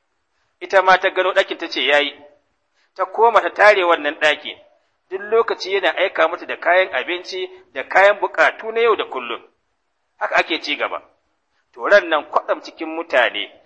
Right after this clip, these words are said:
sai na samu wani mutum yana ba da labari. Yana ta zubar da mutuncin shi, kwana kuke gani, ai ba mutumin kirki ba ne. Wallahi har rantsuwa yake. Wallahi tallahi wata matar banza ce, wata karuwa ce. Yema ciki, tana nan ya kawo ta wani lungu.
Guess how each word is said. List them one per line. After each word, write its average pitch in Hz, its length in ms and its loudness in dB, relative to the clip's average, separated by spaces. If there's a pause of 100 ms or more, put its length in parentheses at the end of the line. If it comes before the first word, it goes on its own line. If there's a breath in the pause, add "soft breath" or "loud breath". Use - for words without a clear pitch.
(160)
sai 165 180 -10
na 180 120 -4
samu 151 440 2
wani 170 160 0
mutum 156 360 -8
yana 147 240 0
ba 139 160 4
da 131 100 -2
labari. 110 480 0 (840)
Yana 190 220 0
ta 196 100 -12
zubar 226 220 0
da 202 100 2
mutuncin 160 380 -8
shi, 117 180 -10
kwana 170 260 -2
kuke 131 280 -10
gani, 170 280 -10
ai 180 120 -6
ba 196 120 2
mutumin 165 340 -10
kirki 139 320 -14
ba 117 120 -8
ne. 95 120 -14 (800)
Wallahi 123 500 -2
har 240 160 4
rantsuwa 214 320 2
yake. 196 240 -6 (540)
Wallahi 120 440 -2
tallahi 127 440 -4
wata 127 220 -4
matar 127 300 -6
banza 131 360 -2
ce, 127 100 -12
wata 135 160 -12
karuwa 156 380 0
ce. - 180 -20 (600)
Yema 160 360 -2
ciki, - 280 -14
tana 156 260 -2
nan 175 180 -8
ya 175 120 0
kawo 170 220 0
ta - 100 -14
wani 135 160 -10
lungu. 135 320 -12